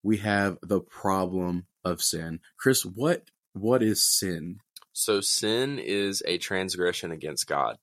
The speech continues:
Speaker 2: It is anything that separates us from God and his nature.
Speaker 1: All right. So where did sin enter the world?
Speaker 2: Sin entered the world through man and man's poor choices.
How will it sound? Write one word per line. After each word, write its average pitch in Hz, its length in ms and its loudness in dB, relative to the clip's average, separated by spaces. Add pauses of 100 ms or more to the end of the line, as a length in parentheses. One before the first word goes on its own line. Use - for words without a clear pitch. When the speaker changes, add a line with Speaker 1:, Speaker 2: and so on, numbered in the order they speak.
(100)
Speaker 2:
It 85 160 -2
is 80 200 -6
anything 95 560 0
that 85 180 0
separates 82 580 0
us 76 180 0
from 82 400 -2
God 80 420 0
and 80 220 -6
his 82 220 -8
nature. - 420 -14 (420)
Speaker 1:
All 95 60 2
right. 92 120 0
So 98 200 4
where 117 260 6
did 139 160 2
sin 92 240 0
enter 82 240 -8
the 76 100 -6
world? 50 380 -10 (680)
Speaker 2:
Sin 78 260 -4
entered 80 260 -6
the 82 80 -2
world 80 300 2
through 101 160 2
man 104 500 2 (300)
and 76 160 -10
man's 80 240 -8
poor 82 200 -4
choices. 85 560 -2